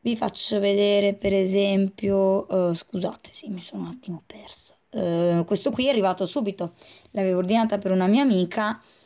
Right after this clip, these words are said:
non ho dovuto fare niente, perfetto, preciso, è arrivato. Questi qui, eh, mi sono arrivati perché io adesso non posso aprire controversia, ma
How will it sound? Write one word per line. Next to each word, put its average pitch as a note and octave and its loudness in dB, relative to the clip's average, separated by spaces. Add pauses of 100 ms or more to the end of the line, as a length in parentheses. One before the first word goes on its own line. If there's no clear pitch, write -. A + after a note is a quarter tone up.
(240)
non G3+ 2
ho F#3+ 2
dovuto G3 0
fare G3 0
niente, F#3+ 0
perfetto, A3 0
preciso, F#3 -2
è - 4
arrivato. F3 -2 (440)
Questi A3+ -4
qui, C4+ -4 (1000)
eh, G3 2
mi A3 6
sono A#3+ 2
arrivati A#3 0
perché G#3+ -4
io G#3+ -4
adesso G3 -4
non F3+ -2
posso F#3+ -8
aprire F#3 -2
controversia, A#3 0
ma A3 0